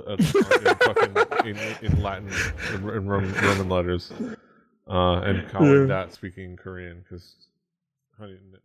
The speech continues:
Speaker 1: he ain't your Oppa.
Speaker 2: Nani?
Speaker 1: Sorry.
Speaker 2: <laughs>
Speaker 1: Um,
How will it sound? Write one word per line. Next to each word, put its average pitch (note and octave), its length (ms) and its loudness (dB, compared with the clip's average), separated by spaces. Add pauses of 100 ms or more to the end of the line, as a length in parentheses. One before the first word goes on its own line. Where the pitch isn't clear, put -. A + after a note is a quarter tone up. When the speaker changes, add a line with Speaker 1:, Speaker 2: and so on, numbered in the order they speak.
(520)
Speaker 1:
he G#2+ 160 -16
ain't G2+ 160 -16
your G2 120 -16
Oppa. - 280 -20 (100)
Speaker 2:
Nani? A#2 420 6
Speaker 1:
Sorry. G2 220 -4 (1400)
Speaker 2:
<laughs> - 80 4 (2500)
Speaker 1:
Um, E2+ 800 -6